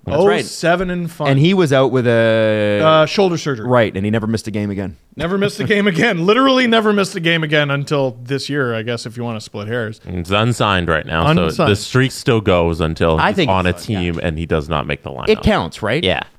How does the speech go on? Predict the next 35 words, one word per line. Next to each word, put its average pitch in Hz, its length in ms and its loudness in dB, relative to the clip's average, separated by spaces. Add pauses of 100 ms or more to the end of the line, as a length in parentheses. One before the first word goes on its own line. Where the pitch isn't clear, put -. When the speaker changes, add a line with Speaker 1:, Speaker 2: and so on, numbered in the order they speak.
(180)
Speaker 3:
No, 156 240 2
the, 127 80 2
like, 110 160 2
the 104 80 0
games 143 300 0
don't 87 180 0
count, 71 320 -4
but 92 120 2
his 85 120 -4
streak - 240 0
hasn't 85 260 -2
ended. 71 280 -6
Speaker 1:
Streak 160 180 2
hasn't 127 220 2
ended. 90 200 -6
Okay. 98 160 -4
Speaker 2:
Sitting 160 240 0
at 143 100 -2
home 135 280 0
like 107 140 -6
I 123 180 -2
am 117 140 -6
an 101 120 -14
Iron 107 360 -10
Man. 87 260 -20 (240)
Speaker 1:
<laughs> - 260 -10
Speaker 2:
Um, 135 560 -2 (540)
so 156 440 2
oh 180 160 4
seven 196 300 0
and 170 120 -2
one, 131 280 -4 (320)
the 151 140 -2
Leafs 151 240 0
win 160 480 -2